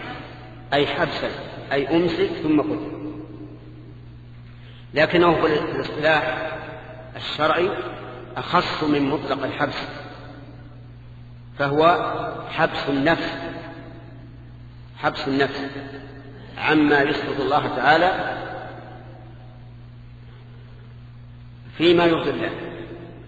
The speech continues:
حبس النفس عما يسخط الله فيما يرضي الله. <coughs> ومن ثم قال العلماء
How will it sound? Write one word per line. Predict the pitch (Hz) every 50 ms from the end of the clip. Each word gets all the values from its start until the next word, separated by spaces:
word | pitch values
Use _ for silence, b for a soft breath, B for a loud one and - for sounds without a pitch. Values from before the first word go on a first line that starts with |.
| - - - - - - - - - - - - - - - - - - - - - - - - - - - - -
حبس | 147 143 - -
النفس | 143 151 160 147 - 147
عما | 127 123 139 143 143 143
يسخط | 160 160 - - 143 139 -
الله | 139 135 143 160 175 180 160 - - -
فيما | 160 175 175 160 160
يرضي | 175 175 156 135 120 143
الله. | 135 131 127 135 135 135 131 127 135 135 - - - - - - - - - - - - - - - - - - - - - - - - - - - - - - - - - - -
<coughs> | - - - - - - - - - - - 170
ومن | 202 175 170 170
ثم | - 180 175 165 156
قال | 156 - 156 156 156
العلماء | 143 131 131 143 143 143 160 165 147